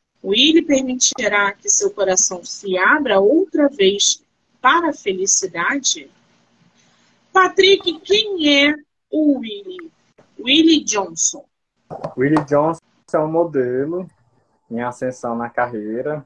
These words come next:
Speaker 2: um jovem modelo que mora na capital do estado, aqui em Teresina. E ele é um modelo badaladíssimo. Ele não é só reconhecido no estado, ele é reconhecido no país inteiro.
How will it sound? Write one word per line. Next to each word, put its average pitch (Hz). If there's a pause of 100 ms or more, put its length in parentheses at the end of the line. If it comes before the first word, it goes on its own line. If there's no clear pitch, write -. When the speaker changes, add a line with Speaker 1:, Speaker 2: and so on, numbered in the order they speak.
(140)
Speaker 2:
um 113
jovem 123
modelo 135 (580)
que 123
mora 120
na 123
capital 117
do 120
estado, 123
aqui 117 (600)
em 113
Teresina. 117 (1040)
E 123
ele 139
é 156
um 160
modelo 156
badaladíssimo. 160
Ele 131
não 147
é 185
só 165
reconhecido 147
no 139
estado, 110
ele 113
é 113
reconhecido 123
no 123
país 123
inteiro. 117